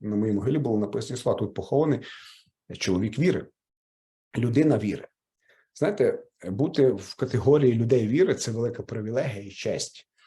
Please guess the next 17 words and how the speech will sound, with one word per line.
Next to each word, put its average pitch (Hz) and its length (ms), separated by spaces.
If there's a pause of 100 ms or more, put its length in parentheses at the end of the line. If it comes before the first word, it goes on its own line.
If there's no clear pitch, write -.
(360)
І 104 80
тому 143 320
ми 131 140
з - 100
вами 135 260
повинні 120 240
прагнути 120 480
бути 110 300
людьми 107 380
віри. 101 320 (300)
Тобто 113 480
не 104 100
просто 135 300
називатися 123 580
віруючими 117 580
номінально, 107 580
формально, 107 580